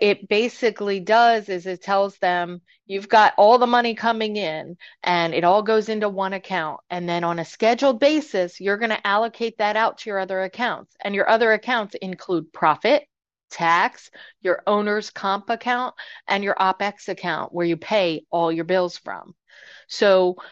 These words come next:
by doing that, you've already got profit set aside. You've already got your tax money set aside. You've already got money to pay yourself. There's so many small businesses out there not paying themselves or not paying themselves enough.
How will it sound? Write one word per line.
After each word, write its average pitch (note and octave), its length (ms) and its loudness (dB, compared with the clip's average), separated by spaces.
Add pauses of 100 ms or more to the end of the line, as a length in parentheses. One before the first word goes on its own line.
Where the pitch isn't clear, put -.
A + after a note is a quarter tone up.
(120)
by F#3+ 140 4
doing A#3+ 500 -2
that, D#3+ 320 -6
you've G3+ 180 -8
already B3 380 2
got A3 260 0
profit - 440 -6
set D3+ 160 -10
aside. D3+ 440 -8
You've A3 200 -2
already A#3+ 260 4
got A#3+ 280 2
your A#3 100 -2
tax G#3+ 440 -4
money F3+ 300 -6
set E3+ 240 -2
aside. D3 640 -4 (300)
You've G#3 220 0
already B3+ 400 4
got C#4 220 2
money D4 240 -2
to C#4+ 180 -4
pay C#4 260 -4
yourself. A#3 580 -4
There's F3+ 220 -6
so B3+ 180 0
many C4+ 220 -4
small A#3 300 -4
businesses A3+ 560 -6
out G#3+ 200 -2
there F#3+ 140 0
not F#3+ 280 -2
paying A3 360 -6
themselves F#3 400 -4
or F3+ 60 -2
not F3+ 260 -2
paying G3+ 260 -8
themselves F#3+ 480 -4
enough. F#3 560 -2